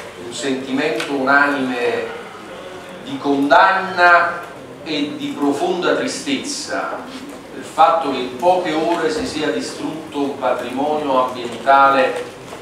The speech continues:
costituito nei decenni e forse, se pensiamo al Parco del Vesuvio, addirittura nei secoli.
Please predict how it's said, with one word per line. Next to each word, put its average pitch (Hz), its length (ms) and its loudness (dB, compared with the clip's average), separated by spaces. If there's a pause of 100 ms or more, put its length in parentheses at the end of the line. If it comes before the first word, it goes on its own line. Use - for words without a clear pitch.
costituito 135 840 0
nei 123 160 -4
decenni 151 720 0
e 123 60 -6
forse, 127 480 2
se 131 120 0
pensiamo 117 480 4
al - 140 6
Parco 135 340 4
del 120 120 -2
Vesuvio, 135 440 -2
addirittura 127 460 -4
nei 127 100 -4
secoli. - 420 -8